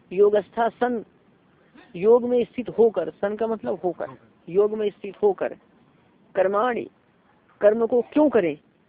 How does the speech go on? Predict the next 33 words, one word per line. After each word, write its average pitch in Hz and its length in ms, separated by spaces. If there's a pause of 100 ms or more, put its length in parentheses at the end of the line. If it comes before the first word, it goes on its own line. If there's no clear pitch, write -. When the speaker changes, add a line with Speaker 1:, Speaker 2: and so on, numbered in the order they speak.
(140)
Speaker 1:
तो 190 100
ब-, 185 160
बोलते 202 300
हैं, 214 100
"केवलम 208 640
ईश्वरार्थम", 190 960 (100)
केवल 202 400
ईश्वर 185 240
की 196 160
प्रसन्नता - 420 (100)
के - 60
लिए, - 160 (260)
केवल 202 280
ईश्वर 180 240
की, 262 180
Speaker 2:
प्रसन्नता। - 680
Speaker 1:
जो 214 160
शुभ 247 260
कर्म 208 260
है 190 320
तो 185 140
क्या 214 240
मानकर 220 340
किए 240 220
जाते 208 280
हैं? 196 60
इनके 196 200
करने 180 340
से 214 140
भगवान 160 380
प्रसन्न 208 300
होते - 320
हैं, - 220